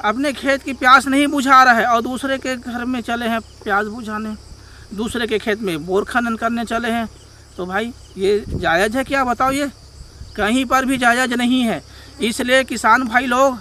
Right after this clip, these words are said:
आज से ही सतर्क हो जाओ और जिस व्यक्ति के पास भी फ़ोन करते हो, जिसको भी बुलाते हो, पहले उनके खेत में जाओ, उसके बाद खेती बाड़ी है कि नहीं उसको भी देखो,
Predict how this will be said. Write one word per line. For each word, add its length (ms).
आज 220
से 200
ही 160
सतर्क 420
हो 140
जाओ 340
और 100
जिस 280
व्यक्ति 320
के 120
पास 240
भी 100
फ़ोन 280
करते 280
हो, 80
जिसको 280
भी 100
बुलाते 360
हो, 80
पहले 220
उनके 180
खेत 220
में 100
जाओ, 320
उसके 260
बाद 200
खेती 300
बाड़ी 240
है 120
कि 100
नहीं 160
उसको 240
भी 100
देखो, 420